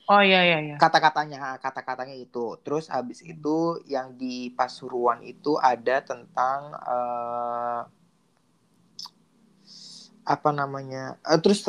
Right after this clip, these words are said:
Speaker 2: jauh sebelum itu ada yang Jokowi the King of Lip Service da-,
Speaker 1: Oh, iya, iya,
Speaker 2: dari
Speaker 1: iya, I know, I
Speaker 2: B M U I,
Speaker 1: know.
Speaker 2: ya kan? Mm.
Speaker 1: Hmm,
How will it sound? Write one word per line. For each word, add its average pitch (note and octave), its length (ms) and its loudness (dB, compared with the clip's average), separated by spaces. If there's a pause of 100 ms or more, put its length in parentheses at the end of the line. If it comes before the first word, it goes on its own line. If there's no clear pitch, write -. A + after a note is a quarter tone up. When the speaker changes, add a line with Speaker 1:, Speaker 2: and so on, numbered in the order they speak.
(160)
Speaker 2:
jauh D3+ 240 8
sebelum D3 400 0
itu F#3 160 0
ada D#3 160 2
yang D#3 160 -2
Jokowi D3 400 0
the D3 160 -2
King E3 160 -8
of D3 160 -6
Lip D#3 160 2
Service D3 720 -2
da-, B2 400 -2
Speaker 1:
Oh, G#3 80 6
iya, G#3 80 2
iya, F3+ 260 4
Speaker 2:
dari E3+ 60 2
Speaker 1:
iya, E3 160 4
I - 0 -
know, - 0 -
I D#3 80 4
Speaker 2:
B - 0 -
M - 80 4
U - 160 2
I, - 0 -
Speaker 1:
know. D3+ 160 4 (160)
Speaker 2:
ya A#2 160 -4
kan? B2+ 220 2 (100)
Mm. - 160 -12
Speaker 1:
Hmm, D#3+ 180 -8